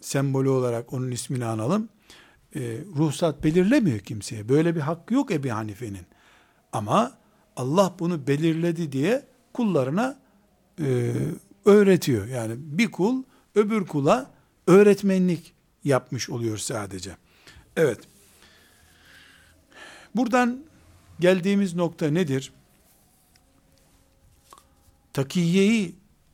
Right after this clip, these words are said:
anlamak için içini dolduracağımız kavramlardan biri ehl-i sünnet vel cemaat kavramıdır dedik.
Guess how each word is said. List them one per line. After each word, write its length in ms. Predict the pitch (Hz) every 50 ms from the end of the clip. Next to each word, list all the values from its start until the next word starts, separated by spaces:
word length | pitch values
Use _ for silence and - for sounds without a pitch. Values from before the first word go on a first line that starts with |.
| _
anlamak 500 | - 147 156 156 156 160 175 180 170 147
için 420 | 143 131 - - 127 147 165 185 - _ _ _ _ _ _ -
içini 340 | 151 - 180 185 202 190
dolduracağımız 800 | 175 165 165 151 151 151 139 131 143 139 131 123 127 131 123 -
kavramlardan 840 | - - 135 131 131 131 135 131 131 131 131 131 131 143 135 131 127
biri 140 | 131 131 131
ehl-i 220 | 131 131 131 127
sünnet 440 | 123 - 135 127 127 127 123 - 147
vel 140 | 127 120 113
cemaat 400 | 120 120 120 123 127 131 131 -
kavramıdır 600 | - 123 107 101 95 92 92 92 98 92 87 95
dedik. 240 | 101 104 147 160